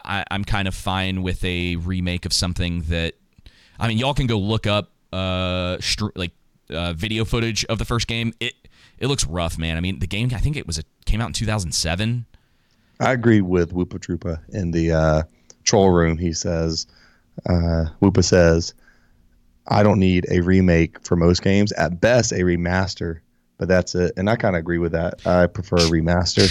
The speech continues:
Speaker 1: Trust me with this one. This is a good, this is, this is a specific time where i-, if they do it correctly, like, if it's, if it's similar to Witcher Three,
Speaker 2: Mm-hmm.
Speaker 1: the, the, the, you know, they, they do some work on the mechanics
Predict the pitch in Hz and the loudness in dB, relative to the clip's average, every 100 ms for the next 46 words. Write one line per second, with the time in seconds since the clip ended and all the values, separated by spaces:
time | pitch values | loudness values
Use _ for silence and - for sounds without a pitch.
0 | - 107 101 147 123 - 117 117 117 117 | 0 0 2 2 2 -2 -2 0 -2 -2
1 | 127 117 127 131 135 135 135 - - - | -2 0 0 0 2 0 0 -6 -16 -20
2 | _ _ _ - 104 - 117 113 101 117 | _ _ _ -6 -4 -2 0 -2 -2 -2
3 | 120 104 151 185 170 - 165 - 220 196 | -2 -2 0 0 -2 -4 -4 -2 -2 0
4 | 165 156 - 156 - 156 156 - 139 120 | 0 -2 -2 -2 -2 -4 -6 -2 0 2
5 | 113 110 107 107 104 104 - _ _ _ | 0 0 2 2 2 0 -4 _ _ _
6 | _ _ _ _ _ 131 - _ _ - | _ _ _ _ _ -10 -10 _ _ -6
7 | 151 160 175 165 139 - 139 143 - 151 | -4 0 0 -2 -4 -2 0 0 0 0
8 | 123 120 113 - 92 87 92 107 - 123 | 2 0 -2 -4 -2 0 -2 -4 -4 -4
9 | - - 113 - 120 - - - 135 143 | -4 -4 -6 -6 -4 -2 -2 -2 0 0
10 | 147 147 143 - 123 123 120 120 104 113 | 0 0 0 -2 -2 0 0 -2 -4 -4
11 | 120 107 98 95 92 92 - _ _ - | -4 -2 -2 -2 -2 -4 -8 _ _ -4
12 | 95 90 85 80 _ _ _ - - 95 | -2 0 -2 -6 _ _ _ -20 -8 -4
13 | 104 92 107 - 107 104 95 104 101 101 | -4 -4 -6 -4 -4 -2 -2 -2 -2 -4
14 | 98 101 95 117 120 117 - 117 110 110 | -4 -4 -4 -2 -2 -2 -2 -2 -2 -6
15 | 107 110 - 98 104 104 - 107 104 101 | -4 -4 -2 -4 -4 -2 -2 -2 -2 -4
16 | - - | -4 -4